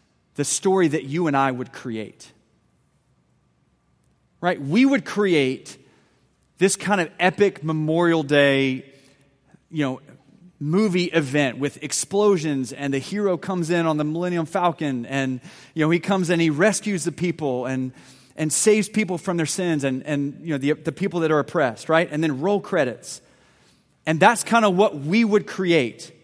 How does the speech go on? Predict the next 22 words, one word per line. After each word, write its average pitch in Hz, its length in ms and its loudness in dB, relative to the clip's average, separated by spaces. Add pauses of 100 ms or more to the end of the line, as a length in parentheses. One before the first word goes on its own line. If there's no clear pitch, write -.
(640)
if 160 160 2
you 208 340 2
and 220 80 4
I 214 180 6
were 190 180 0
in 160 80 -2
charge 175 320 -4
of 139 100 -4
writing 139 300 -2
this 120 100 -6
story. - 380 -12 (3750)
But 139 100 -6
that's 202 180 2
not 214 160 0
how 185 140 0
the 165 100 -2
Messiah 147 480 0
rolls 127 280 -4
into 110 160 -10
town. 104 340 -16 (2250)
Jesus 208 480 0
turns 170 420 -6